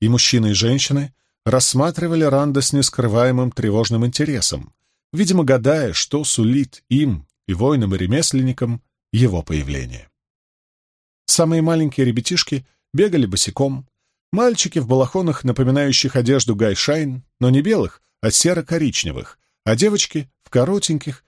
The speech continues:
не прикрывающих колени платьицах. Рант обратил внимание на то, что девочки лет до двенадцати заплетали волосы в две косички над ушами и вплетали в них яркие ленты. Точь-в-точь такие косы совсем недавно носила Эгвейн.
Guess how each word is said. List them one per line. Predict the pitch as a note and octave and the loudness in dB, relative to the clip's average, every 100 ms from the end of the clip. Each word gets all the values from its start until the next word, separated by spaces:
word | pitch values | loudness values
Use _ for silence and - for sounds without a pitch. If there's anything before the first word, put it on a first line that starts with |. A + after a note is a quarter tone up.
| - | -6
не | A3 | -6
прикрывающих | G3 G3 F3+ E3 E3+ - C3+ | -2 -4 -2 0 2 2 0
колени | - A2+ A#2 A2 | -2 0 0 -2
платьицах. | - G2+ - - - D#2 _ _ _ _ _ _ _ _ | -4 -4 -4 -4 -6 -8 _ _ _ _ _ _ _ _
Рант | D#3 A3 G3+ | -2 0 -2
обратил | E3+ E3+ F3 | -2 -2 0
внимание | C#3+ C3+ D3 G#3+ F3 G2+ | 2 2 0 -2 -2 -2
на | A2 | -2
то, | A#2 | -2
что | B2+ - | -4 -2
девочки | G#2 A#2+ D#3 G#2+ - | 0 0 0 -2 -2
лет | G#2+ B2 B2 | 0 2 0
до | F#2+ | -2
двенадцати | G#2 F#2+ A2 D3 F#3+ - F#3 F#3+ - _ _ | -4 -2 -2 -2 -2 -4 -2 -4 -6 _ _
заплетали | - C3+ C#3+ C3+ F#3 D3 | -2 0 0 -2 0 0
волосы | D#3 F3 - | 0 0 0
в | C#3 | 0
две | A2 C3 | 2 0
косички | D#3 D#3 - G2+ - | 0 -2 0 -2 -2
над | G2+ B2 | -2 0
ушами | D3 - F#2+ D2+ C#2 _ _ - | 0 0 -2 -6 -10 _ _ -2
и | B2+ | -2
вплетали | - A2 G2 D3 F3 | 0 -2 0 0 0
в | E3 | -4
них | E3+ - | -6 -2
яркие | A2+ A#2 - B2 | -2 -2 -2 -2
ленты. | F#2+ B1+ B1+ - - _ _ _ _ _ _ | 0 -4 -10 -18 -20 _ _ _ _ _ _
Точь-в-точь | A3+ A#3+ - - G#3 A2+ - | -2 0 -2 -2 0 0 0
такие | A#2+ A2 A2+ | -2 -2 -2
косы | F#2+ C#3 D#3+ - | -2 -2 0 0
совсем | F#3+ - - B2+ | 0 0 0 0
недавно | A2+ G#2 A2+ C#3+ | 0 0 0 0
носила | D3 - A#2+ E3 E3 | -2 -2 -2 -2 -2
Эгвейн. | F2+ D#2+ B1+ | -4 -8 -8